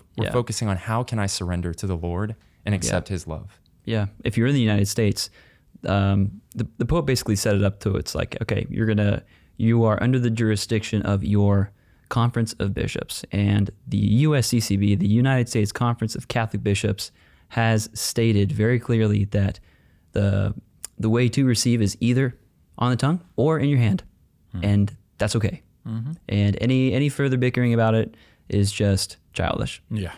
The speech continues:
Speaker 2: You can, you can talk to the bishops. That's, I'm just reading you what they have written down and said
Speaker 3: Yeah.
Speaker 2: that this is the way. So many of our brothers and sisters in Christ, uh, might be on the fence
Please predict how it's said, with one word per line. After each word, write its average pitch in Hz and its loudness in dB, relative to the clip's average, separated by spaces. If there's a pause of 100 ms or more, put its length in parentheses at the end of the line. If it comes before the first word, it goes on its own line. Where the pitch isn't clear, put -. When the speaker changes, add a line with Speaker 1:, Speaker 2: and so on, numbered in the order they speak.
(220)
Speaker 2:
You 113 2
can, 117 0
you 123 2
can 131 0
talk 117 2
to 113 0
the 104 0
bishops. - -6
That's, - -2
I'm 113 2
just 113 0
reading 104 2
you 101 2
what 104 -2
they 104 0
have 101 0
written 120 0
down 143 -2
and - -10
said 95 -8
Speaker 3:
Yeah. 85 -8
Speaker 2:
that 87 -12
this 101 -2
is 98 -4
the 92 -8
way. 101 0 (120)
So 98 -2 (180)
many 139 4
of 185 2
our 165 2
brothers 113 2
and 101 0
sisters 101 -2
in 113 2
Christ, 101 -2 (140)
uh, 120 -4
might 107 0
be 101 -2
on 98 0
the 101 0
fence - -6